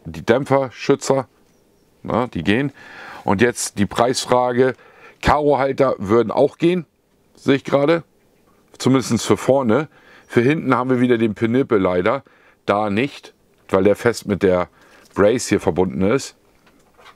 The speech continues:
Aber für vorne würden auf jeden Fall die Halter gehen. Und wie sieht's aus mit den Mudguards? Und auch diese würden hier hinten passen. Ihr seht, ich habe hier Spurverbreitung drauf, deswegen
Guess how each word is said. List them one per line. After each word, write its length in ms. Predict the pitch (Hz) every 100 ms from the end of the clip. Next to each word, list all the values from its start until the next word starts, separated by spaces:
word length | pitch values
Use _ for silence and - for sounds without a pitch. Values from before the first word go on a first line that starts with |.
| - -
Aber 220 | 113 120
für 100 | 104
vorne 360 | - 127 123
würden 180 | 92 95
auf 120 | 90
jeden 120 | 98 90
Fall 140 | 92
die 120 | 87
Halter 240 | 87 87 87
gehen. 260 | 101 135 - - - - - - _
Und 300 | - 156 160
wie 80 | 117
sieht's 260 | 110 120 -
aus 260 | 123 117
mit 200 | 113 107
den 160 | 98 101
Mudguards? 640 | 101 123 - 127 127 - - - _
Und 160 | 104
auch 140 | 110 -
diese 360 | 131 131 127
würden 340 | 110 117 120 110 _ _
hier 160 | _ 113
hinten 240 | 123 113
passen. 420 | - 127 - 135 135 - - -
Ihr 140 | 104
seht, 320 | 98 131 113
ich 160 | 92 113
habe 120 | 104
hier 360 | - 113 104 -
Spurverbreitung 800 | - 127 135 131 117 113 117 113
drauf, 320 | 104 113 110 - - -
deswegen 360 | 87 - 107